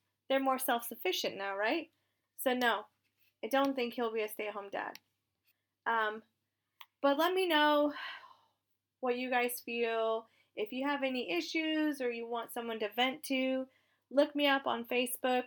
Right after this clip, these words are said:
under Status Random. Uh, you can find me on there. Um, and I really do hope that you remember that if you are, um, a spouse of military member, that you are loved.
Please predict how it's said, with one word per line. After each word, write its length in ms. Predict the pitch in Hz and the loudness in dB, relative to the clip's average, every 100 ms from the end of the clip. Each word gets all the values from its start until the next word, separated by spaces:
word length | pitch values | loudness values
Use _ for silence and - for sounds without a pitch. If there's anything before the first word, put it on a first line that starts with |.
| - | -4
under 220 | 220 226 | -6 -6
Status 720 | - 240 233 233 240 - - - - | -4 -2 0 0 -2 -4 -8 -10 -6
Random. 680 | 220 220 220 226 233 277 - _ _ _ - | -2 0 0 -2 -2 -6 -10 _ _ _ -6
Uh, 80 | 247 | -4
you 180 | 226 233 | -2 -4
can 180 | 240 233 | -6 -4
find 280 | 233 233 240 | -4 -2 -2
me 100 | 226 | -2
on 200 | 226 233 | -2 -2
there. 480 | 226 226 233 240 - _ | 0 0 -2 -4 -10 _
Um, 440 | 208 202 - 226 - _ _ _ _ _ _ 226 | -6 -6 -8 -10 -14 _ _ _ _ _ _ -6
and 160 | 226 - | -6 -4
I 180 | 247 285 | -2 0
really 280 | 269 285 285 | 0 0 0
do 240 | 269 269 | 0 0
hope 320 | 247 269 247 | 0 0 -2
that 160 | 226 214 | -4 -4
you 160 | 233 233 | -4 -4
remember 440 | 233 233 226 220 | -4 -4 -4 -6
that 280 | 214 214 202 - _ _ _ | -2 -2 -4 -10 _ _ _
if 140 | - 226 | -10 -4
you 240 | 254 294 | 0 2
are, 420 | 277 254 240 233 - - | 2 2 0 -2 -10 -10
um, 220 | 214 208 - | -8 -8 -10
a 60 | - | -10
spouse 420 | - 233 220 220 | -4 0 0 -2
of 100 | 220 | -6
military 480 | 208 208 208 214 208 | -6 -6 -6 -8 -6
member, 400 | 196 214 - - | -8 -8 -10 -10
that 120 | - - | -10 -4
you 140 | 254 | 0
are 180 | 254 247 | 0 0
loved. 520 | 220 196 190 226 _ | 2 2 0 -4 _